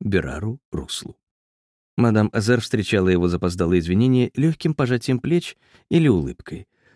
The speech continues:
словно давая понять, то, что она собиралась сказать, было не столь уж и важным.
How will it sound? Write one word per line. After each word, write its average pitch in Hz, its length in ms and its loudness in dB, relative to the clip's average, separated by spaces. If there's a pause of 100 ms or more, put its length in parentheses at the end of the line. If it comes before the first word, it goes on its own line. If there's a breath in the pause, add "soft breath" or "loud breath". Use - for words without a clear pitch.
(100)
словно 139 380 0
давая 120 280 4
понять, 92 480 -4 (580)
то, 127 160 2
что 98 240 0
она 90 200 2
собиралась 85 520 -2
сказать, 131 500 -4 (360)
было 175 360 2
не 175 120 6
столь 175 260 0
уж 120 120 -4
и - 60 -4
важным. - 340 -14